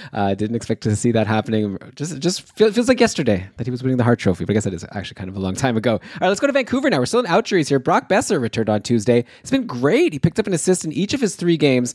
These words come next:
so far, and I wrote that before Vancouver's game <laughs> that we were just talking about versus Boston today, and I believe Boeser picked up, yeah, yet another assist. That's, make that four points in four games for Brock Boeser, and you may be thinking,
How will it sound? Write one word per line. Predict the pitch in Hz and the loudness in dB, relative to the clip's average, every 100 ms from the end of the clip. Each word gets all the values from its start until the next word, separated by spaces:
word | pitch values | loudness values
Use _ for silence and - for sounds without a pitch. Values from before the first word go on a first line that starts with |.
| - - | -10 -6
so | 143 131 | -2 -2
far, | 135 123 139 | 0 2 2
and | 151 156 | 0 0
I | 226 | 0
wrote | 190 175 240 - | 0 0 -2 -2
that | 156 156 - | 0 0 0
before | 143 139 160 214 220 | -4 -4 0 0 2
Vancouver's | 165 143 165 156 160 127 | 0 -2 -2 0 0 0
game | 147 165 175 | 2 2 2
<laughs> | |
that | 170 | 2
we | 180 | 2
were | 175 | 0
just | 165 | 0
talking | 175 202 208 | 2 2 2
about | 180 | 0
versus | 156 156 143 | -2 -6 -2
Boston | 156 233 190 | 0 0 -2
today, | 147 135 151 - - - | -2 2 0 -2 -18 -6
and | 143 | 0
I | 147 | 2
believe | 147 285 285 | 2 2 2
Boeser | 170 202 226 220 208 | 0 2 2 0 2
picked | 208 226 | 0 0
up, | 180 | 0
yeah, | 151 294 294 | 2 2 0
yet | 127 165 240 | 2 2 2
another | 196 185 143 143 190 | 0 0 2 2 2
assist. | 185 - 262 - | 0 0 -2 0
That's, | 147 - | -2 -2
make | 156 160 | -4 0
that | 190 - - - | 0 0 -10 -20
four | - 151 160 220 | -8 0 2 2
points | - 123 117 | -2 -2 -2
in | 131 123 | -4 -2
four | 135 131 | 2 2
games | 117 107 - | 2 -2 -2
for | |
Brock | 117 113 110 | 2 2 2
Boeser, | 110 107 147 165 - - | 0 2 0 0 -6 -4
and | 156 | 0
you | 156 | 4
may | 165 | 4
be | 170 | 4
thinking, | 170 170 160 170 | 2 2 2 0